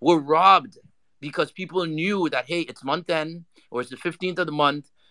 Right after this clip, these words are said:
they're going to go and collect their money. So we know they have all this cash on them. You know, so it's also a safety concern that, that Bitcoin Cash has relieved,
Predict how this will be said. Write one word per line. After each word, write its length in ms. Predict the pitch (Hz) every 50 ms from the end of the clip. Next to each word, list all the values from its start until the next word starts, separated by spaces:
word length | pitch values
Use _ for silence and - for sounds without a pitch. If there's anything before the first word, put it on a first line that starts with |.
| _ _
they're 200 | - 127 139 165
going 220 | 165 151 170 170 160
to 60 | 135
go 140 | - 151 143
and 100 | 135 -
collect 260 | 143 131 131 131 127
their 100 | 131 123
money. 280 | 123 135 160 185 196 196
So 300 | 180 - 156 139 135 127
we 180 | 113 127 165
know 180 | 170 160 156 156
they 80 | 143 127
have 200 | 127 135 131 127
all 180 | 135 131 131
this 140 | 120 117 -
cash 380 | - 147 - 185 185 175 160 -
on 160 | 147 123 113
them. 220 | 107 98 90 - _ _ _ _ _ _
You 80 | 131 143
know, 80 | 160 175
so 140 | 170 - 185
it's 140 | 160 - -
also 300 | - 190 226 220 - 226
a 80 | 147 -
safety 600 | - - - - - 190 190 180 - _ - 165
concern 600 | - - 123 117 - - 120 107 98 85 90 98 -
that, 200 | 113 120 117 - _
that 240 | 120 120 117 113 - _ _ _ _ -
Bitcoin 460 | 143 151 151 - - 160 143 135 123
Cash 420 | - - 147 131 131 127 - - -
has 200 | 135 135 123 120
relieved, 540 | 123 131 151 214 214 160 110 - - -